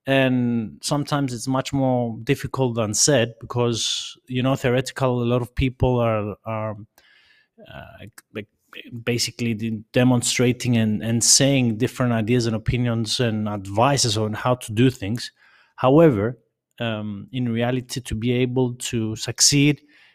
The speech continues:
is so difficult. And the, and the, and the reason is because it's, like,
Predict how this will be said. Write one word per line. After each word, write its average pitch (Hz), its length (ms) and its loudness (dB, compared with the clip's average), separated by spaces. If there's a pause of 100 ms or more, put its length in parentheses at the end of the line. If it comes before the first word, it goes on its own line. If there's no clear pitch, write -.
is 113 160 2
so 127 220 6
difficult. 123 680 0 (240)
And 139 140 0
the, 131 80 0 (160)
and 131 160 -4
the, 127 100 -10 (220)
and 139 240 -4
the 135 100 2
reason 190 380 4
is - 300 -2 (420)
because 151 320 2
it's, 151 240 -2
like, 123 360 0